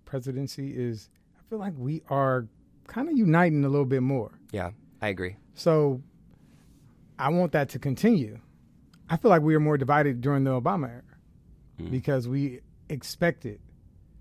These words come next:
Speaker 1: we don't expect shit right now.
Speaker 2: Right.
Speaker 1: We expect absolutely
Speaker 2: We
Speaker 1: nothing.
Speaker 2: expect the worst, actually.
Speaker 1: Yeah, so I believe it's, um,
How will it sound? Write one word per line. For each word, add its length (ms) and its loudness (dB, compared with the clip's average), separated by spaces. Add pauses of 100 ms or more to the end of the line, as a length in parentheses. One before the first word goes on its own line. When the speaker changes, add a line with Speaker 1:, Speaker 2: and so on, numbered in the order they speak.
(180)
Speaker 1:
we 80 -2
don't 80 4
expect 320 -2
shit 400 -2
right 200 -10
now. 260 -16 (360)
Speaker 2:
Right. 240 -14
Speaker 1:
We 80 -2
expect 360 0
absolutely 560 -2
Speaker 2:
We 60 0
Speaker 1:
nothing. 200 0
Speaker 2:
expect 300 -8
the 60 -14
worst, 340 -8
actually. 360 -18
Speaker 1:
Yeah, 320 4
so 480 -2 (640)
I 80 -6
believe 300 2
it's, 180 -4
um, 460 -4